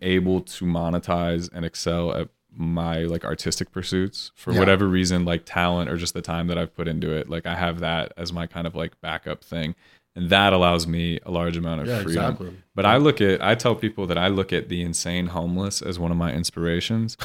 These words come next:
Speaker 2: <laughs>
Speaker 1: because if those fucking guys can stay alive as long as they
Speaker 2: Exactly.
Speaker 1: can on the street in the condition that they are in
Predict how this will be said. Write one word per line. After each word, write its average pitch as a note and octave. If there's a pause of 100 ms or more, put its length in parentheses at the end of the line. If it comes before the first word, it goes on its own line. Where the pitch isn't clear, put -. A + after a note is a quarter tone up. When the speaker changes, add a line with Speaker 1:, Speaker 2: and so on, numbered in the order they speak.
(240)
Speaker 2:
<laughs> -
Speaker 1:
because G2+ (380)
if G2+
those G#2+
fucking C#3
guys F#2+
can G#2
stay -
alive F2+
as F2
long E2+
as G#2+
they A#2+
Speaker 2:
Exactly. A#2
Speaker 1:
can A2
on G2+
the G2
street F2+
in F#2
the F2
condition F2
that G#2+
they E2+
are F#2
in F#2